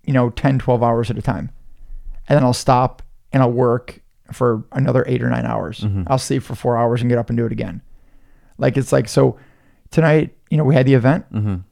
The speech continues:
Speaker 1: So I got up, we did the event all day, worked all day, took photos and, and, and video and everything. Drove here, which is two hours.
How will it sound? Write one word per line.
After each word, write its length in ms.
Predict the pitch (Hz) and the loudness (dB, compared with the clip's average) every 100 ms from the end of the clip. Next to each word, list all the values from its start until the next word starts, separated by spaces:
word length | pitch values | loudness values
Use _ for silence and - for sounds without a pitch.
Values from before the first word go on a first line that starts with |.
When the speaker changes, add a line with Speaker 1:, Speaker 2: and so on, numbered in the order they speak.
| _ _ | _ _
Speaker 1:
So 140 | - 131 | -2 0
I 40 | |
got 200 | 120 131 | 2 4
up, 240 | 151 147 135 | 4 2 0
we 100 | 127 | 0
did 140 | 131 | 2
the 60 | 120 | 4
event 280 | 113 127 | 4 2
all 80 | 131 | 2
day, 160 | 135 135 | 2 2
worked 260 | 120 120 | 0 0
all 120 | 123 123 | 2 2
day, 140 | 131 | 2
took 200 | 117 110 | 0 -2
photos 560 | - 123 127 123 120 120 | 0 4 4 4 2 -2
and, 100 | 120 | -2
and, 320 | 113 110 - - | -2 -4 -8 -8
and 300 | 120 110 - - _ | -6 -6 -8 -14 _
video 400 | 120 135 131 131 | 0 4 4 4
and 80 | 131 | 4
everything. 460 | 123 127 135 135 135 _ - - _ _ _ _ _ - | 2 2 0 0 -4 _ -20 -20 _ _ _ _ _ 0
Drove 260 | 139 131 | 2 4
here, 180 | 143 139 | 4 2
which 180 | 120 - | 0 -6
is 60 | - | -2
two 160 | 131 | 0
hours. 320 | 123 160 - | 0 0 -6